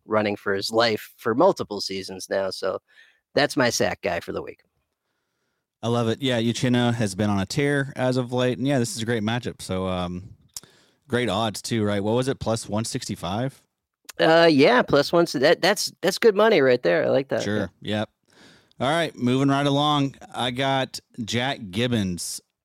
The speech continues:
Speaker 2: six and a half tackles. I like the over. Odds aren't great, minus one forty-five, but I think this is one of those plays that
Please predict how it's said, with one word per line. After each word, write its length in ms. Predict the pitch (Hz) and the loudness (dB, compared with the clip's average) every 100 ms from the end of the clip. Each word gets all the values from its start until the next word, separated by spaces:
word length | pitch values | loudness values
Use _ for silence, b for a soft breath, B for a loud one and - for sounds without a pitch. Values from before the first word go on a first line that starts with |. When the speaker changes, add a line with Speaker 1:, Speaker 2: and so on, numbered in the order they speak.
| _ - | _ -16
Speaker 2:
six 480 | - - 143 - 160 | -8 -4 -4 -2 -2
and 100 | 143 | 0
a 80 | |
half 720 | 120 123 127 131 127 - - - _ _ _ _ | 0 -2 -2 -4 -6 -12 -20 -20 _ _ _ _
tackles. 600 | - 123 127 - 127 123 - | -6 -2 -2 -2 -2 -2 -6
I 140 | 110 | -4
like 240 | 123 123 117 | -2 -2 -2
the 180 | 104 | -4
over. 540 | 92 117 113 123 123 120 b b b b b b - | 0 0 0 0 -2 -4 b b b b b b -8
Odds 340 | 135 165 165 | -2 0 2
aren't 260 | 151 147 113 | 0 0 -2
great, 380 | 110 123 127 - _ _ _ _ | 0 0 0 -6 _ _ _ _
minus 400 | - 117 123 120 | -4 -2 0 0
one 180 | 123 123 | 0 0
forty-five, 800 | 117 120 117 104 110 107 113 110 | 0 0 0 -2 -2 -2 -2 -4
but 140 | - 107 | -2 0
I 60 | |
think 180 | 110 135 | 0 -2
this 140 | 135 135 | -2 -2
is 60 | |
one 120 | 131 127 | 0 2
of 40 | |
those 180 | 117 107 | 0 -2
plays 500 | - 117 113 110 95 | -2 0 2 0 -2
that 460 | 107 104 104 - | -2 -2 -2 -6